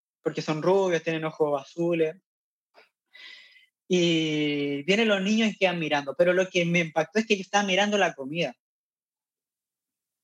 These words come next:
Estaban viendo la comida. Pero era arroz simple.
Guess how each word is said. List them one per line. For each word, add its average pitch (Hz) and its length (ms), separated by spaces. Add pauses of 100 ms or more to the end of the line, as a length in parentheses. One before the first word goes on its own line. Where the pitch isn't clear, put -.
(180)
Estaban 190 240
viendo 214 240
la 165 160
comida. 139 360 (160)
Pero 190 220
era 208 160
arroz 202 220
simple. 208 400